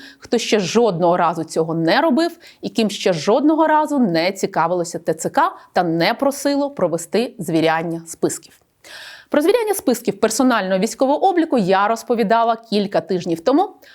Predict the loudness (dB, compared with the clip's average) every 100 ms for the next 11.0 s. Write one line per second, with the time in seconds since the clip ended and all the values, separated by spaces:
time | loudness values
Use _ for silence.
0 | _ -2 0 0 0 2 2 2 0 0
1 | 0 0 0 0 -2 -2 -2 0 -2 -4
2 | -14 _ _ _ _ -12 -2 0 2 0
3 | 0 0 0 0 0 -2 -2 -4 -2 -2
4 | -2 -4 -6 -6 -14 -10 0 0 2 2
5 | 2 2 2 2 0 -2 -2 0 -2 -2
6 | -6 -4 -4 -2 0 0 2 0 2 0
7 | 0 -4 -8 -8 -6 -4 2 2 4 0
8 | 0 0 0 0 -2 -4 -2 -4 -4 -2
9 | -2 0 0 2 2 0 -2 -6 -2 0
10 | 0 0 -4 -6 -6 -4 -4 -6 -10